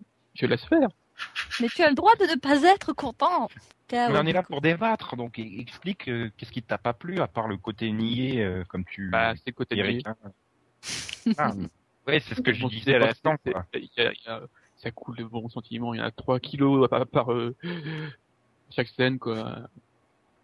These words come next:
Speaker 1: Et puis, euh, je suis un peu sceptique sur, quand même, sur le casting, quoi.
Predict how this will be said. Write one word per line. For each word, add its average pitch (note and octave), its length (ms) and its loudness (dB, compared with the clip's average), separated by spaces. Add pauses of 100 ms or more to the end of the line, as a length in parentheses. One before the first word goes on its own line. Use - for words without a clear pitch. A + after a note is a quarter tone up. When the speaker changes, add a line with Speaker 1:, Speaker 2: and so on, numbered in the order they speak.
(100)
Speaker 1:
Et A#2+ 40 -18
puis, - 280 0
euh, A#2+ 80 -2
je A#2+ 60 -10
suis - 180 2
un B2 80 2
peu B2 460 0
sceptique - 400 -2
sur, B2 120 -10
quand A2+ 120 -2
même, A2+ 80 -6
sur A#2+ 100 -10
le - 100 -20
casting, - 400 -6
quoi. - 220 -8